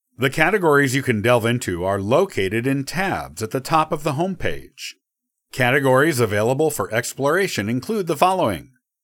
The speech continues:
Historic Ipswich, which includes information about the historic features of the town today and historic tours that are available. History, images, literature,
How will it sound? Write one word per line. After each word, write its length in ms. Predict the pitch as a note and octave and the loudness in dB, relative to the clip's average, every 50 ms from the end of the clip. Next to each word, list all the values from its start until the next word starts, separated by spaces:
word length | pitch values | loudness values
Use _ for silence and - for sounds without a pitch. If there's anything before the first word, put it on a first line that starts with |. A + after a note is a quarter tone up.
| _ _ _ _ _ | _ _ _ _ _
Historic 720 | - C#3+ C#3 C3+ - - - F3+ F3+ F#3 G3 G#3 G3+ - - | 0 0 0 0 -2 -2 2 4 6 6 4 4 0 -2 0
Ipswich, 680 | D#3 D3+ C#3+ - - - G2 D#2+ - - - - - | 0 0 0 0 -2 -4 -4 -4 -6 -8 -10 -10 -8
which 180 | - C3 C3 - | -6 -4 -2 -2
includes 640 | D#3+ D3+ C#3 - - B3+ A#3 D#3 C#3 C#3 C3+ B2+ - | -2 -2 -2 -2 -2 2 2 4 2 2 0 -2 -4
information 640 | - D#3 D#3 - F3+ E3+ D#3+ D3 C3 A#2+ - - F#2+ | -2 -2 -2 0 0 0 2 2 2 0 0 -2 -4
about 240 | F2+ G2+ G#2+ G#2+ | -2 0 0 0
the 80 | - A2+ | 0 0
historic 580 | A2 C3 B2 - - - D3 C#3+ D3+ D#3+ D3+ - | 0 0 0 0 -2 -2 0 2 2 2 0 -2
features 460 | - - G#3 G3 - - G#2+ F#2 G2+ | -2 -2 -2 -2 -2 -4 -4 -4 -2
of 100 | G#2 G2 | -2 -2
the 80 | A#2 | -4
town 380 | A2+ - D3 C3 A#2+ A#2 A#2 A#2 | -2 0 0 2 2 2 0 -2
today 520 | - - - D#3+ F3 E3 G#2+ F2 F2+ G#2+ - - - - - - - - | -2 -2 -2 0 0 0 -2 -4 -6 -8 -12 -18 -20 -20 -20 -20 -14 -6
and 420 | - G3+ A3 F#3+ D#3 D#3 D#3+ D#3+ _ | -4 0 0 2 0 0 -2 -6 _
historic 640 | - F3 F3+ - - - C#3+ C3+ D#3 F3 F3 - - | -4 -2 -2 0 2 4 6 6 6 4 2 -2 -2
tours 580 | - G3+ G3 C3+ F2+ D#2+ E2 F#2+ A2+ A#2+ - - _ _ | 2 4 4 4 4 2 -2 -6 -6 -8 -12 -16 _ _
that 140 | - A2+ A#2+ | -2 0 2
are 100 | B2 B2+ | 4 4
available. 540 | C3+ B2 C3+ A#2 G2+ E2+ - - - - _ _ _ _ _ _ _ _ _ _ _ _ _ _ _ _ | 4 4 4 4 4 0 -2 -8 -12 -18 _ _ _ _ _ _ _ _ _ _ _ _ _ _ _ _
History, 800 | - - A#3 A3 - - - D#3 B2+ A2 F#2+ D#2+ - _ _ _ _ _ _ _ _ _ _ _ _ | -2 0 0 0 0 -2 -2 -2 0 0 -2 -4 -8 _ _ _ _ _ _ _ _ _ _ _ _
images, 920 | - C#3 D3 D3 C#3+ - F2+ F2 F2 D#2+ C#2 C2 - - - - - - _ _ _ _ _ _ _ - | 0 0 2 2 2 0 0 -2 -6 -8 -10 -14 -18 -16 -16 -14 -14 -16 _ _ _ _ _ _ _ -4
literature, 680 | G#2+ B2 D#3+ F#3+ G3+ E3+ - - - F2+ - - | 0 2 4 4 4 2 2 -2 -4 -8 -8 -10